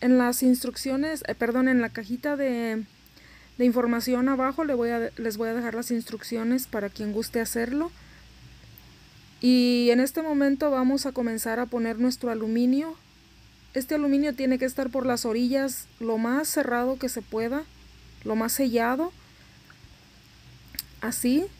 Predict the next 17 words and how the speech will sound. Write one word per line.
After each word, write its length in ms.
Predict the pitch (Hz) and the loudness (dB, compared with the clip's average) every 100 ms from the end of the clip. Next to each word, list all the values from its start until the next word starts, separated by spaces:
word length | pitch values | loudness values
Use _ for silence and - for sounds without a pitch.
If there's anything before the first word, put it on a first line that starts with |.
| - | -4
tiene 220 | 233 240 | -2 0
que, 240 | 240 226 | 0 -2
como 240 | - 233 208 | 0 -2 0
que 80 | 226 | 0
le 100 | 214 | 2
pellizcan 600 | 220 214 247 - 294 277 | 0 2 0 0 0 0
alrededor 640 | 240 226 214 202 214 226 | 0 0 2 2 0 -2
para 220 | 262 240 | -2 -2
que 640 | 214 220 196 185 185 185 180 - - | -2 -4 -2 0 -2 -2 -6 -12 -20
se 280 | - - 214 | -12 -6 -6
quede 320 | 196 226 214 | -4 -2 0
bien, 400 | 208 214 226 240 | 0 0 2 2
bien 200 | 226 226 | 0 -2
ensamblado 720 | 233 233 233 208 208 208 214 202 | -2 -2 -4 -2 0 0 -2 -2
a 80 | |
la 340 | 196 196 196 196 | -4 -4 -4 -4
olla. 380 | 196 240 302 | -2 -2 -4